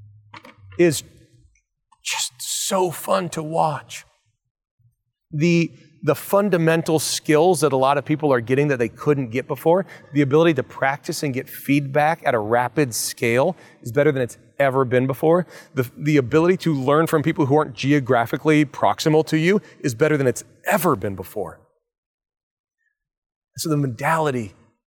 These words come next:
is really, really succeeding. And it's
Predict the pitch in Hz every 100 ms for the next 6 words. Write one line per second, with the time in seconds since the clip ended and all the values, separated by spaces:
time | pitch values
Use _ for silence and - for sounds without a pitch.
0 | _ - - 123 175 156 127 123 143 123
1 | - - - 120 90 71 _ _ _ _
2 | _ _ _ _ _ - 151